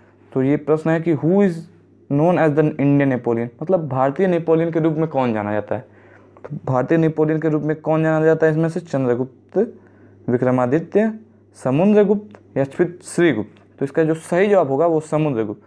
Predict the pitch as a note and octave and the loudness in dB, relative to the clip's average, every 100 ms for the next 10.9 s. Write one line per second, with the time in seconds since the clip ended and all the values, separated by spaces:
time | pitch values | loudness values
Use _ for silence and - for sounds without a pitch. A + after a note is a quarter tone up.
0 | _ - - - C#3+ E3+ E3+ F#3 F#3 F3+ | _ -20 -20 -6 0 0 0 -2 0 0
1 | F#3 F3 E3 D#3 F3+ F3 E3 C#3+ C3 C3 | 0 2 0 0 0 -4 -2 -2 -2 -2
2 | A#2+ A#2 - A#2 - _ _ C3+ C#3 - | -2 -4 -6 -14 -14 _ _ -4 -2 -2
3 | D3+ - F#3 E3+ D3+ D3+ C#3+ C3+ D3 D3 | -4 0 0 2 0 0 0 0 -2 -2
4 | B2+ B2+ A#2+ A#2+ C#3 E3+ C3 C3 C3 B2+ | -4 0 0 0 0 0 -2 0 0 2
5 | C3+ B2+ B2+ D3 D3+ E3 B2+ A#2 A2 G#2 | 0 0 0 0 -2 -2 -4 -2 -2 -2
6 | A2 - _ _ _ _ _ _ - - | -6 -16 _ _ _ _ _ _ -20 -20
7 | _ _ _ - - F#3+ G3+ - - _ | _ _ _ -10 0 2 2 -2 -20 _
8 | - _ _ - D#3 F#3 F#3 _ _ _ | -20 _ _ -6 -2 -2 -4 _ _ _
9 | _ _ _ B2+ C3 C3+ C#3 C3+ C3+ D#3+ | _ _ _ -6 -4 -2 -4 -6 -6 -2
10 | E3 E3 E3 F3+ F#3 D#3 D3+ C#3+ | -2 -2 -2 -2 -2 -2 -2 -4